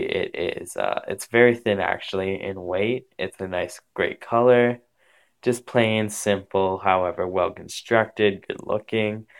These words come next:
And it's just kind of, I thought, a good price for what I got, an essential, if you would. And that's why I decided to get the Calvin Klein, just basic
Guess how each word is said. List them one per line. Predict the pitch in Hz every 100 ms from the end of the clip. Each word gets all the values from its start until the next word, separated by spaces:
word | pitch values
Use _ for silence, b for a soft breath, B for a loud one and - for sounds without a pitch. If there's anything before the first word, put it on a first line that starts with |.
| b b b b -
And | 101 107
it's | 104
just | 123 117 -
kind | 113
of, | 107 - -
I | 101
thought, | 101 90 87 -
a |
good | 98 98 - -
price | 104 101 104
for | - 104
what | 92
I | -
got, | - 98 101 98 98 -
an | 87
essential, | 85 - 101 101 - 104 104
if | 101 107
you | 104
would. | 104 101 101 b b b b -
And | 92 85
that's | 101 101 98
why | 98
I |
decided | 95 95 92 92 92
to | 98
get | 95 95 - - _ _ _ -
the | 101 98 95 92 - - _ -
Calvin | - 98 101 107 107
Klein, | - 101 95 90 92 98 _ _ _ _ _ _ _ _ _ _ _ -
just | 98 - -
basic | 104 107 - 117 113 -